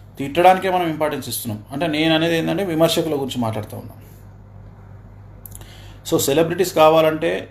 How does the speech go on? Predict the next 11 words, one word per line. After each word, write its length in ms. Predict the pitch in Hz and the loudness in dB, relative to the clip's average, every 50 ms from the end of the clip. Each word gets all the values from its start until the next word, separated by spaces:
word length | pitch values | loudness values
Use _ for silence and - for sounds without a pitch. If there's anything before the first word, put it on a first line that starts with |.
| - - | -2 0
చాలా 200 | 139 135 147 160 | 2 4 4 4
కష్టపడాలి, 680 | 151 151 143 - - 156 143 147 135 135 131 131 143 165 | 2 2 0 -2 -4 -4 -4 -2 -2 0 -2 -2 -2 -4
ఉత్తగానే 440 | 151 123 - 160 156 156 165 165 | -6 -4 -2 -2 0 0 0 0
ఏం 120 | 156 139 123 | 0 2 2
రాలేదు. 440 | 120 123 131 135 120 107 113 127 - - - - - - - - - - - - - - - - - - - - - | 2 2 2 2 0 -2 -4 -8 -10 -14 -18 -20 -20 -20 -20 -20 -20 -20 -20 -20 -20 -20 -20 -20 -20 -20 -14 -8 -4
చాలామంది 640 | 113 120 139 147 - 143 143 143 143 165 180 180 - - - | 0 4 4 4 4 2 -2 -4 -4 -4 -6 -8 -10 -8 -6
కష్టపడి 380 | 127 117 - - 147 156 156 151 | -6 -4 -4 -4 -2 -2 -2 -2
పైకి 220 | 143 131 127 139 | -2 -4 -4 -4
వచ్చినారు. 440 | 127 120 - 127 113 107 110 143 - - - - - 135 | -6 -4 -4 -4 -2 -2 -4 -6 -8 -10 -16 -14 -6 -2
నేను 180 | 135 139 139 | 0 0 2
మాట్లాడేది 840 | 135 135 135 139 139 139 - 165 156 151 151 147 147 165 190 - | 2 2 2 2 2 2 4 4 4 4 4 0 0 -2 -2 -4